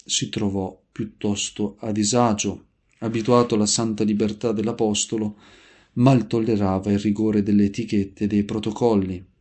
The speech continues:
Ecco, qui c'è un fatto che avvenne quando giunsero a Costantinopoli, un fatto miracoloso. Arrivati alle prime case della città, i due missionari di Leonessa non sapevano dove andare,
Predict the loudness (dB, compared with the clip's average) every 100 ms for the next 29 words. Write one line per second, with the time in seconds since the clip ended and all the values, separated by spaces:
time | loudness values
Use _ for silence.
0 | _ _ _ _ _ _ _ _ -4 -4
1 | 0 2 2 2 2 2 2 -2 _ 2
2 | 4 2 -2 -6 -4 -2 -2 -4 -4 -2
3 | -2 -2 -2 -2 0 0 2 0 -2 -4
4 | -4 -4 -2 0 -2 0 0 0 0 -6
5 | -10 -14 _ _ _ _ _ _ _ _
6 | _ -18 -12 -8 -6 -8 -6 -8 -4 -4
7 | -4 -2 -2 0 -2 -4 -8 _ _ -10
8 | -4 0 -2 -2 -4 -4 -6 -6 -4 -2
9 | -2 -2 -4 -4 -4 -4 -4 -6 -10 -10
10 | _ -10 -4 -2 -2 -2 -2 -2 -2 -2
11 | -2 -2 -2 -2 -4 -4 -10 _ _ _
12 | _ _ _ _ _ _ 0 2 2 0
13 | 0 2 2 2 0 2 2 0 -2 -10